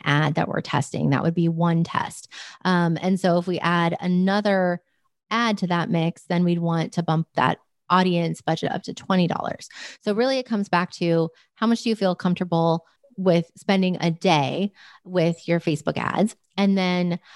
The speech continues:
as far as testing, when, if we are going to have a lot more tests that we're gonna be adding to this campaign, then we may want to duplicate the campaign and add in the new tests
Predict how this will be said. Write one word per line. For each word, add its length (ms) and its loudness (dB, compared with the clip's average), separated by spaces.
as 160 4
far 260 0
as 160 -4
testing, 460 -2
when, 200 -2
if 160 -2
we 180 0
are 120 -2
going 240 0
to 40 0
have 280 -2
a 100 2
lot 240 0
more 420 0
tests 360 -4
that 80 -2
we're 100 -2
gonna 120 2
be 140 -2
adding 360 0
to 100 -4
this 180 -4
campaign, 720 0
then 80 0
we 140 2
may 240 0
want 200 -6
to 140 4
duplicate 760 0
the 100 0
campaign 840 2
and 340 2
add 380 0
in 340 2
the 120 0
new 200 2
tests 600 -6